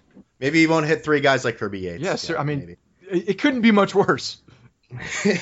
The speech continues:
Speaker 1: Uh, let's, let's quickly talk about some of your Yankee man crushes, 'cause you have a few of 'em.
Speaker 2: Yeah.
Speaker 1: Uh, you, you talk about them on the, the Bronx Pinstripe podcast.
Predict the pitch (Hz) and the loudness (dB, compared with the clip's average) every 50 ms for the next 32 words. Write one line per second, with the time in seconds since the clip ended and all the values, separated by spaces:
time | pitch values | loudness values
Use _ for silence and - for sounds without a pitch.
0 | - - 196 - 170 - - - - - - - - - 135 135 135 135 139 135 | -4 -6 -6 -6 -6 -10 -16 -20 -20 -18 -18 -16 -8 -4 0 2 4 4 4 2
1 | 127 127 156 226 233 - 185 226 220 - - - 226 226 226 214 208 185 - - | 2 2 0 0 0 -2 -4 -4 -4 -4 0 2 2 2 2 0 -4 -4 -2 -2
2 | 170 170 180 185 - 147 135 123 120 - - - 143 139 135 127 127 131 131 127 | -2 -2 -2 -2 -2 -2 0 0 0 -2 -4 -6 -4 -4 -4 -6 -4 -4 -2 0
3 | 127 123 123 123 123 120 120 117 - _ 117 117 131 143 135 151 135 120 117 117 | 0 0 0 0 0 -2 -4 -6 -8 _ -4 -4 -4 -4 -4 -4 -4 -2 0 0
4 | 131 147 139 - - 113 98 90 - 95 90 85 - - 110 104 131 147 160 180 | 0 0 -2 -2 -2 -2 -2 -2 -6 -8 -10 -10 -10 -10 -8 -6 -4 -2 0 0
5 | 196 226 220 - 226 233 233 220 196 117 104 95 95 98 110 104 104 104 104 104 | -2 -2 -6 -6 -4 0 2 2 2 2 0 -4 -4 -8 -6 -2 -2 0 0 -2
6 | 107 110 113 110 107 107 110 127 - 165 151 156 156 - 170 160 151 151 - 151 | -2 -4 -4 -4 -4 -6 -6 -4 -2 -2 -2 -2 -2 -2 0 0 0 -2 -4 -6
7 | 151 143 120 120 123 127 135 135 135 131 131 135 127 131 123 107 123 123 135 131 | -6 -4 -4 -2 -2 -2 -2 -2 -2 -2 -4 -4 -4 -6 -4 -2 0 0 -2 -4
8 | - - 135 131 - - 139 135 131 - 147 135 123 123 - 117 113 127 151 - | -6 -8 -8 -6 -4 -4 -2 -2 -2 0 0 0 0 0 -2 0 0 0 -2 -4
9 | - - | -10 -18